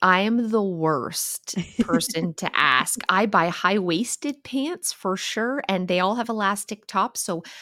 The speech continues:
Speaker 1: I don't know if when I'm gaining weight.
Speaker 2: Yeah. Mm-hmm.
Speaker 1: That's, I don't, that's not good. That's not
Speaker 2: <laughs>
Speaker 1: good because I'm like, "Twenty pounds? How is that possible? All my clothes still fit." I'm like, "Yeah,
Speaker 2: <laughs>
Speaker 1: because everything has an
Speaker 2: Stretchy.
Speaker 1: elastic weight."
Speaker 2: <laughs> I love
Speaker 1: Yeah.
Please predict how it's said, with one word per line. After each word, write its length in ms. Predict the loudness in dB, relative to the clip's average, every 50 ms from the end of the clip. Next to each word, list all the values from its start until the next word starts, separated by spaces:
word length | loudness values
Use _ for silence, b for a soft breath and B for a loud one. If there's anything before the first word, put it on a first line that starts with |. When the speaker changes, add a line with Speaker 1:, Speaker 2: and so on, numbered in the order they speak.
| B B
Speaker 1:
I 140 | -4 -2 0
don't 220 | 0 0 -2 -2 -2
know 300 | 0 0 0 0 0 -2
if 120 | -2 -2
when 120 | 0 0 0
I'm 120 | 0 -2
gaining 300 | -2 -4 -4 -4 -4 -6
weight. 300 | -6 -6 -6 -8 -8 -10 _ _ _
Speaker 2:
Yeah. 220 | -14 -12 -12 -12 -12 -16 -20 _ _ _ _ _ -8
Mm-hmm. 60 | -6 -6 -6 -6
Speaker 1:
That's, 360 | -6 -8 -8 -10 -12 -12 -8 -6
I 100 | -6 -6
don't, 320 | -4 -4 -4 -6 -6 -8 -10 _ -6
that's 320 | -6 -6 -6 -8 -4 -2
not 400 | 2 4 4 4 4 2 0 0
good. 280 | 2 2 2 0 -2 -6 _
That's 260 | -8 -6 -6 -6 -4
not 160 | -4 -2 0 0
Speaker 2:
<laughs> 80 | 2
Speaker 1:
good 300 | 2 2 2 0 -4 -8 -12 _ -6
because 340 | -6 0 0 0 0 2
I'm 120 | 0 0 0
like, 180 | 0 -2 -2
"Twenty 320 | 0 0 2 2 2 2 0
pounds? 380 | 2 2 4 6 4 4 4
How 120 | 0 0 0
is 60 | 0
that 140 | 0 -2 2
possible? 380 | 4 4 4 4 2 2 0 2
All 160 | 2 2 2
my 120 | 2 2 2
clothes 280 | 2 2 2 2 2
still 180 | 2 2 0 2
fit." 260 | 0 -2 -6 -6 -6
I'm 40 | -6
like, 140 | -6 -4 0
"Yeah, 160 | 2 2 2
Speaker 2:
<laughs> 0 |
Speaker 1:
because 220 | 2 2 -2 -4 -4 0 4
everything 960 | 4 4 4 4 4 4 4 4 2 2 2 4 4 2 0 0 0 -2 -2 -2
has 200 | -2 0 0 -2
an 40 | -2
Speaker 2:
Stretchy. 120 | -2 0 0
Speaker 1:
elastic 480 | 0 0 0 -2 0 0 -2 -2 -2
weight." 180 | -4 -4 -6 -6 -6 -10
Speaker 2:
<laughs> 800 | -4 -4 -4 -4 -4 _ -8 -8 _ _ -2 0 2 2 2 2
I 100 | 0 0
love 160 | 0 0 0 -2
Speaker 1:
Yeah. 120 | -2 -2